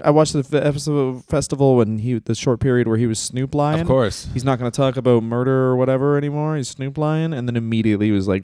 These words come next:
Speaker 1: <gasps> "Put your motherfucking joints in the air, get your titties out." And I'm like, "I don't know if this is." <laughs>
Speaker 2: Yeah.
Speaker 1: He immediately went back on everything. And then he did one reggae song, and then it was right back to, like, rapping about.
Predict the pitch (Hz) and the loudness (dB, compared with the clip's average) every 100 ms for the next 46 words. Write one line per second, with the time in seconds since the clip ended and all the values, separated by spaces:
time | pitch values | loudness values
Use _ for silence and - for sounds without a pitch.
0 | - 143 - 190 156 - 170 - 160 147 | -8 -10 -2 -2 -2 0 -2 0 -2 0
1 | 151 151 160 147 147 143 156 147 143 151 | 0 2 0 0 -2 0 0 -2 -4 -2
2 | 151 151 151 151 147 147 151 151 160 156 | 2 2 2 2 2 0 -2 0 0 2
3 | 151 147 151 151 143 139 139 135 190 139 | 2 2 0 0 0 0 0 2 0 2
4 | 135 131 135 - 147 139 - - - 147 | 0 0 -2 -2 0 -2 -2 -4 -2 -2
5 | 143 226 220 214 240 247 220 202 202 196 | -2 0 0 2 2 2 2 0 0 0
6 | 185 185 180 175 - 156 156 151 143 131 | 0 2 0 0 0 -2 0 -4 -2 -4
7 | 131 - 139 151 151 156 143 143 143 135 | -6 -6 -2 0 0 0 0 -2 0 0
8 | 123 123 120 123 120 120 120 113 113 113 | 2 -2 -2 -4 -2 -2 0 0 0 0
9 | 107 110 101 117 92 92 98 92 98 92 | 0 -2 -2 -4 -6 -4 -2 -2 -4 -6
10 | 92 92 | -6 -6